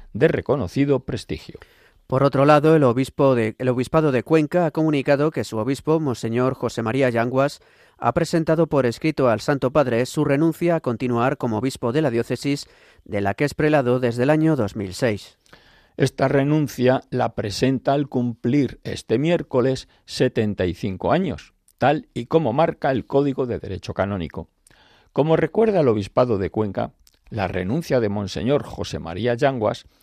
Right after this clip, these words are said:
Speaker 1: no se hará realmente efectiva hasta que sea aceptada por el Papa Francisco.
Speaker 2: Y en otro orden de cosas, les contamos que la Archidiócesis de Valencia ha inaugurado un año jubilar con motivo del decreto de venerabilidad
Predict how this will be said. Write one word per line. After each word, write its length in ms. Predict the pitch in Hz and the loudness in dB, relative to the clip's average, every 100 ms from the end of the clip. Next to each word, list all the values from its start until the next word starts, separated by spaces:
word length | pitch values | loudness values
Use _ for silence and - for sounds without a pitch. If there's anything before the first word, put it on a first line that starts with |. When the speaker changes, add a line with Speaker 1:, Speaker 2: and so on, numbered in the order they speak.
| _ _ - | _ _ -8
Speaker 1:
no 240 | 117 147 | -2 -2
se 160 | 147 143 | 2 4
hará 280 | 139 156 - | 4 4 0
realmente 920 | 107 101 98 131 131 107 107 - 104 - | -10 -4 0 0 0 -2 -4 -4 -4 -2
efectiva 760 | 160 113 - - 170 165 160 - _ - _ | -4 -4 -8 -2 2 2 2 -2 _ -20 _
hasta 320 | - 120 - 110 | -6 -6 -6 -8
que 120 | 98 | -6
sea 320 | - 123 - | 0 2 2
aceptada 760 | - 131 165 - 127 117 123 - - | -2 -2 -4 -2 2 2 2 -4 -10
por 180 | - 95 | -6 -6
el 140 | 82 | -6
Papa 400 | 85 110 117 110 | -4 -2 0 0
Francisco. 760 | 104 120 104 101 107 - - - _ _ | -2 -4 -4 -4 -6 -6 -12 -16 _ _
Speaker 2:
Y 80 | 143 | 0
en 120 | 127 | 2
otro 220 | 135 - | 2 4
orden 260 | 139 131 151 | 4 4 4
de 140 | 123 | 2
cosas, 500 | - 165 - 147 160 | 2 0 2 2 2
les 220 | 143 127 - | 2 -2 0
contamos 600 | 143 139 160 165 180 - | 0 2 2 2 0 0
que 120 | 135 | 0
la 140 | 117 | 2
Archidiócesis 720 | 117 - 147 147 156 - 151 | 0 0 0 0 -2 0 0
de 80 | 139 | 2
Valencia 600 | 117 110 127 - 139 139 - _ _ | 2 2 0 0 2 2 -2 _ _
ha 120 | - 120 | -4 0
inaugurado 580 | 151 160 151 160 160 | 2 2 2 2 4
un 160 | 135 131 | 2 2
año 200 | 147 131 | 2 0
jubilar 500 | - 123 113 123 - | 0 -2 2 2 2
con 160 | - 123 | -2 -2
motivo 420 | 117 - 165 165 | 0 0 2 4
del 180 | 160 110 | 2 0
decreto 420 | 110 135 139 143 | -2 -2 0 0
de 120 | 139 | 0
venerabilidad 800 | 117 113 113 107 143 143 117 120 | 0 -2 -2 -2 -2 0 0 0